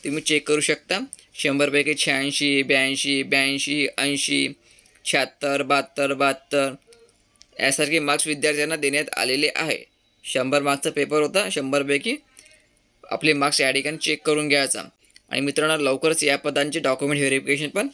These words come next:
केल्या जाणार आहे. झेडपी नांदेडमार्फत पण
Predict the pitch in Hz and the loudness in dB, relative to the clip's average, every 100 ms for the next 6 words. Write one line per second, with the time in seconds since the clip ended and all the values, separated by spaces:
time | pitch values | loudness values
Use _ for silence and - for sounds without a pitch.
0 | - - - 151 143 143 139 135 151 156 | -10 -20 -6 0 2 2 -2 -2 0 0
1 | 147 113 - - - - 147 123 175 165 | 0 -4 -8 -20 -14 -2 0 0 -2 0
2 | 131 135 151 147 147 170 185 | 0 -2 0 0 0 -2 -2